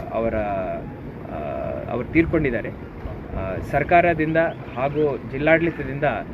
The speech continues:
ನಾವು ಅವರ ಕುಟುಂಬಸ್ಥರಿಗೆ ಸಾಂತ್ವನವನ್ನು ಹೇಳ್ತಾ ಇದ್ದೀವಿ. ಜೊತೆಯಲ್ಲಿ ನಾವು ತಹಶೀಲ್ದಾರ್ ಅವರಿಗೆ ಹೇಳಿದ್ದೀವಿ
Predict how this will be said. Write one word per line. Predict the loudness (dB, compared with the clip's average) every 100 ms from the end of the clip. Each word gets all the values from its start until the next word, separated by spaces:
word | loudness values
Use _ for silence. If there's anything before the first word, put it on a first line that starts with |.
| -10 -10 -6
ನಾವು | -2 0
ಅವರ | 0 0 0 0 0 -4 -6 -6 -6 -6
ಕುಟುಂಬಸ್ಥರಿಗೆ | -4 0 0 0 0 4 4 4 0 -8 -12 -4
ಸಾಂತ್ವನವನ್ನು | 0 0 0 0 0 -2 -2 -4 -4 -6
ಹೇಳ್ತಾ | -2 0 2 2
ಇದ್ದೀವಿ. | 2 -2 -4 -10 -12 -12 -8 -2
ಜೊತೆಯಲ್ಲಿ | 2 4 4 6 4
ನಾವು | 4 2 0
ತಹಶೀಲ್ದಾರ್ | 0 -2 4 4 6
ಅವರಿಗೆ | 4 2 0
ಹೇಳಿದ್ದೀವಿ | 2 2 2 0